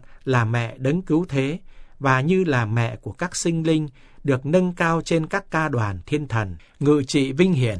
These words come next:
bên con của mẹ và cầu nguyện cho tất cả mọi người, trạng sư của ơn thánh và hoàng hậu của lòng thương xót. Lạy Cha, xin cho chúng con khi noi gương sống của các ngài cũng hiến mình cho việc phục vụ Chúa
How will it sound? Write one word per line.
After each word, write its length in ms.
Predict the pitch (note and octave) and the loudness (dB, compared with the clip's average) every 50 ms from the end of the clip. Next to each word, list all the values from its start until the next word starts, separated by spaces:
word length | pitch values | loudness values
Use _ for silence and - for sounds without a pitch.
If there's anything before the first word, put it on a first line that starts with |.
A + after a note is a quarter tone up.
| E2+ G#2+ | -4 2
bên 220 | D3 E3 D#3+ D#3+ | 2 2 2 2
con 300 | D#3 - D#3+ D#3 D#3 D3+ | 2 4 4 4 4 0
của 180 | - C#3 A2+ G2 | -2 -2 -2 -2
mẹ 320 | G2+ A2 G#2+ G#2 F#2+ F#2 - - - - - - | 0 -2 -2 -4 -4 -10 -16 -20 -20 -20 -14 -4
và 200 | - C3 B2 A#2+ A#2 | 0 2 2 2 0
cầu 160 | - C3 B2+ A#2 | 0 0 2 2
nguyện 300 | A#2+ B2 B2+ B2 A#2+ A#2+ | 2 2 2 0 -2 -2
cho 120 | - D#3+ | -4 -4
tất 300 | E3 - G#3+ G#3 - - | 0 0 -2 -2 -2 -4
cả 240 | - B2 G#2 F2 D#2+ | -4 -2 -2 -2 -4
mọi 240 | G2+ A#2 B2 B2 B2 | -4 -4 -4 -4 -4
người, 380 | A2+ A#2 A2+ G#2+ G2 F#2 F2 - _ _ - _ - - - - | -4 -2 -2 -2 -4 -6 -10 -14 _ _ -20 _ -20 -20 -14 -2
trạng 280 | - C#3+ C3 B2+ B2 | 0 0 0 0 -2
sư 300 | A#2 - - F3+ F3 E3+ - | -4 0 2 2 2 2 2
của 240 | - C#3 A2 F2 E2+ - | 0 -2 -2 -2 -6 -4
ơn 200 | - D3+ D3+ D3 - | -2 -2 -2 -2 -2
thánh 340 | - D#3+ C3 C3 D3+ F#3 F#3 | -2 -2 -2 0 -2 -4 -2
và 120 | D3+ B2+ | 0 0
hoàng 300 | A#2 A2+ B2+ B2+ B2+ B2 | 2 2 2 2 0 2
hậu 300 | A2+ C#3 C3 A#2+ A#2 A2+ | 2 2 2 2 0 -4
của 140 | - B2+ G#2+ | -8 -8 -6
lòng 300 | G#2 G#2 G#2+ G#2 F#2 E2+ D#2 - | -4 -4 -4 -4 -4 -6 -12 -8
thương 220 | - D3 C#3 C3+ C3+ | -4 -4 -4 -4 -4
xót. 300 | B2+ - C3+ B2 C#3 C#3+ - - - - - - - - - - - - - - - | -4 -4 -2 -2 -4 -6 -10 -20 -20 -20 -20 -20 -20 -20 -20 -20 -20 -20 -18 -8 -2
Lạy 260 | C#3 B2+ A#2 A#2 A2+ - - | 0 0 0 0 -4 -8 -6
Cha, 300 | - D3+ C3+ C3+ C3 B2 - - - - | -2 0 0 0 0 -4 -10 -18 -20 -14
xin 260 | - - E3+ E3 E3 D3+ | -4 0 2 2 2 2
cho 140 | - D#3+ | 2 0
chúng 260 | D#3+ - E3 E3+ F#3+ F#3+ | 0 2 -2 -2 -2 0
con 300 | - D#3 D3+ D3 D3 C#3 | 2 2 2 2 -2 -4
khi 200 | - - F3 E3+ | -2 0 0 2
noi 240 | E3+ F3 E3+ E3 | 2 2 2 0
gương 240 | D#3+ D#3+ F3 E3 E3 | 0 0 0 0 0
sống 320 | D#3+ - - D#3 F3 G#3 F#3+ | -2 0 0 0 0 0 -4
của 260 | - D3 A#2+ G2 E2+ - | -2 -2 -2 -2 -2 -2
các 180 | F3 F#3 - | -2 -2 -2
ngài 360 | E3 C3 B2 A2+ A2 G2+ G2 - - - - - - | 0 -2 0 0 0 -2 -6 -12 -16 -20 -20 -12 -2
cũng 220 | - D#3+ F#3 G3+ | 0 0 2 2
hiến 240 | F3 D#3 F3 G3+ A#3 | 4 4 4 4 4
mình 300 | F#3+ D3 C3+ B2+ A#2+ A2+ | 2 2 2 2 2 0
cho 160 | - F#3 F#3 | 2 2 0
việc 260 | D3+ C3+ C3 A#2 G#2 - | 2 2 0 0 -2 -4
phục 220 | - - B2+ - - | -4 -4 -4 -4 -4
vụ 300 | A#2+ B2 C3 B2 B2+ B2+ - | -2 0 0 0 -2 -4 -6
Chúa 340 | - C#3 C3 C3 C#3 E3+ | -4 0 0 0 0 -2